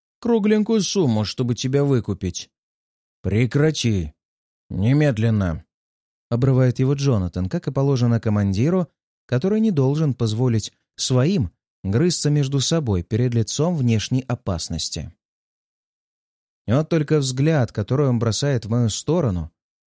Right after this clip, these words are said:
ясно говорит, что он согласен с родственником. Ничего не говорю. Сейчас Тому покажи палец, он бросится в драку.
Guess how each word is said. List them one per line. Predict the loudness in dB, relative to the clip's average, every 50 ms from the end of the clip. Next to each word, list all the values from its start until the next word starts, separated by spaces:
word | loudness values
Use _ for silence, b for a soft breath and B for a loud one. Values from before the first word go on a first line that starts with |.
| _ _ _
ясно | -2 0 0 0 0 0 -2 -2 -2
говорит, | 0 0 0 2 2 0 0 -2 -4 -8 _ _ _ _ _
что | -10 -4 -2 0
он | 0 0
согласен | 0 0 -2 -2 0 0 2 2 0 0 0 -2 -4 -4 -4 -8 _ _ _ _
с | -4 0
родственником. | 2 2 2 0 -2 -4 -4 -4 -4 -4 -4 -6 -8 -10 -10 -12 -14 -16 _ _ _ _ _ _ _ _ _ _ _ _ _ _ _ _ _ _ _ _ _ _ _ _ _ _ _ _ _
Ничего | -2 0 0 0 -2 -2 0 2 2 4 4 2
не | 2 2
говорю. | 2 2 2 2 0 0 -2 -4 -8 -12 _ _ _ _ _ _ _ _ _ _ _
Сейчас | -4 -4 -2 0 0 0 0 0 0
Тому | 0 2 2 2 2 0
покажи | -2 -2 0 0 2 2 0 0
палец, | 0 -2 0 0 0 0 0 0
он | 0 0
бросится | 0 0 -2 -2 -2 -4 -2 -2 -2 -4
в | -2
драку. | -2 -2 -2 -2 -2 -4 -6 -8 -8